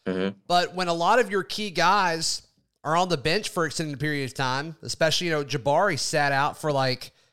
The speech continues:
Speaker 2: I think it was, like, a six or seven minute stretch in the second half. We're not used to really seeing him doing that.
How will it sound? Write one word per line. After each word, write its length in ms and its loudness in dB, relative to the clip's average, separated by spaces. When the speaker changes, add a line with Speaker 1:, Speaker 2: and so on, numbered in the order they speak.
Speaker 2:
I 60 -8
think 160 -2
it 20 0
was, 60 2
like, 100 2
a 80 0
six 400 -4
or 60 2
seven 280 0
minute 220 -4
stretch 360 -2
in 40 -8
the 80 -6
second 300 -2
half. 280 0
We're 100 -2
not 180 0
used 220 -4
to 80 -4
really 200 -2
seeing 320 -4
him 180 -6
doing 300 0
that. 300 -4